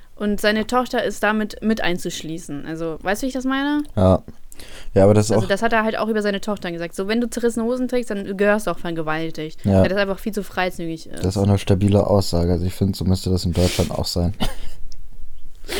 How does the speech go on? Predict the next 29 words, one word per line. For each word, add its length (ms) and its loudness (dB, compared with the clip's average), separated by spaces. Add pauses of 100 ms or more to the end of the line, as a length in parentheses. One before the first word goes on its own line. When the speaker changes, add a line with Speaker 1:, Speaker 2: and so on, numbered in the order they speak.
(600)
Speaker 1:
Ja, 240 4
sollte 160 6
man 100 4
endlich 140 6
mal 100 6
durchsetzen, 640 4
ne? 60 2
Speaker 2:
Ja, 280 8 (160)
vor 120 6
allem 220 12
bei 180 10
Speaker 1:
Furchtbar. 480 2 (140)
Speaker 2:
diesem, 280 4 (420)
also 200 8
ich 100 6
finde, 160 8
das 180 6
fängt 280 4
schon 140 6
an, 200 4
wenn 140 8
die 120 2
Knie 340 8
aufgerissen 760 4
sind, 180 4
weißt 300 6
du? 240 6
So 160 4
dann, 300 8